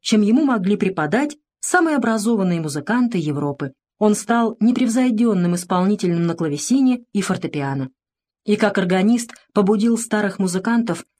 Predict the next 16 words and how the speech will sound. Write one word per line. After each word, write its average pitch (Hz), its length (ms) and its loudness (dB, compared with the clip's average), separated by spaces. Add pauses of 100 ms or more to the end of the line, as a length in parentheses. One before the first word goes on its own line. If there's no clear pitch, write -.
назвать 220 440 0
его 233 420 0
«воскресшим 233 720 0
Себастьяном 156 840 -4
Бахом». 135 440 -6 (400)
В - 100 -18
то 339 100 2
же 294 80 0
время 277 300 2
игра 220 200 0
на 175 120 0
скрипке 175 540 -4 (260)
не 277 140 4
доставляла 262 540 0
Моцарту 208 560 0
удовлетворения. 156 800 -2